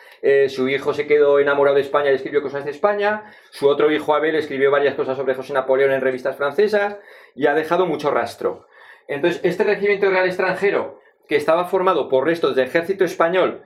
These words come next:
pero no precisamente españoles, sino que había rusos, austriacos,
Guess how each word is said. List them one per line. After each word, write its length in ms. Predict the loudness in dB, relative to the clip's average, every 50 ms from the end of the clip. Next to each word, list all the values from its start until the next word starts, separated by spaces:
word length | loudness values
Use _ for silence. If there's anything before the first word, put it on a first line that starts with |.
| -20 -20 _ _ _ _ -2
pero 340 | 0 2 2 2 2 0 0
no 140 | 0 0
precisamente 500 | 0 0 -2 0 0 0 0 0 2 0
españoles, 420 | 0 0 0 -2 0 0 -2 -2 -2
sino 140 | -2 -2 0
que 60 | 0
había 480 | 0 0 2 0 2 0 -2 -6 -8 -14 -20 _ _ -18 -8
rusos, 720 | -4 -2 -2 -2 0 0 -2 -2 -2 -2 -6 -12 _ _ -4
austriacos, 800 | -2 -2 -2 0 0 0 0 0 0 0 0 -2 -4 -10 -18